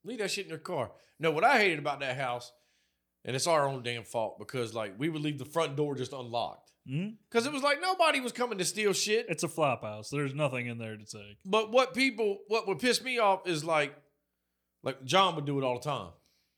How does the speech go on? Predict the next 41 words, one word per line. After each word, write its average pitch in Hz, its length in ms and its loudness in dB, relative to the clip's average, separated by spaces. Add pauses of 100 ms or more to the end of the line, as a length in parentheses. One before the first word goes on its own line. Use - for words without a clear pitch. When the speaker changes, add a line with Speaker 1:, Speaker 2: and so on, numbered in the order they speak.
(520)
Speaker 1:
Come 233 260 4
over 170 580 8 (440)
and 170 120 2
then 185 200 2
call 302 580 6
you 156 480 -2 (240)
and 190 320 2
be 277 160 4
Speaker 2:
<laughs> - 20 2
Speaker 1:
like, 214 380 4 (380)
"Why 151 160 8
are 220 80 10
you 214 120 0
not 208 220 4
home?" 185 300 2
And 143 80 -12
I'm 165 40 -10
like, 127 160 -8
"What?" 175 420 4
And 175 140 0
then 233 60 0
he's 208 140 -2
like, 202 160 0
"I'm 180 80 -2
having 214 200 4
a 185 60 2
beer 208 220 4
on 185 60 0
your 160 100 -2
porch." - 420 0 (420)
"Why 240 200 4
are 440 220 6
you 453 160 0
going 440 200 0
in 415 80 -4
my 370 260 2
house 349 180 6
drinking 359 280 0
my 330 100 6
fucking 339 460 2
beer?" 381 580 6